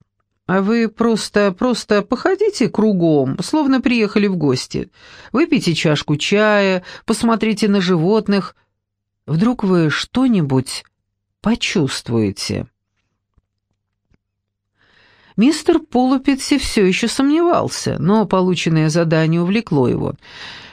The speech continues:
Это, подумал он, было похоже на то, как действуют шпионы, и в то же время на некое испытание.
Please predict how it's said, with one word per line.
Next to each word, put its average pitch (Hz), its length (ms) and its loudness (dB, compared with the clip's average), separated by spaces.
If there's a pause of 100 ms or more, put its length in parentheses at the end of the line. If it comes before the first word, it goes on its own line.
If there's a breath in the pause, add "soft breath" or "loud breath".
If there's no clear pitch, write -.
(140 loud breath)
Это, 226 440 2
подумал 214 460 2
он, 208 180 2
было 202 180 2
похоже 190 440 0
на 185 180 2
то, 208 160 0
как 170 220 0
действуют 185 520 0
шпионы, 139 580 0
и - 20 0
в 139 80 -8
то 247 160 0
же 202 160 2
время 214 680 0 (320 loud breath)
на 185 380 4
некое 240 540 2
испытание. 120 800 -2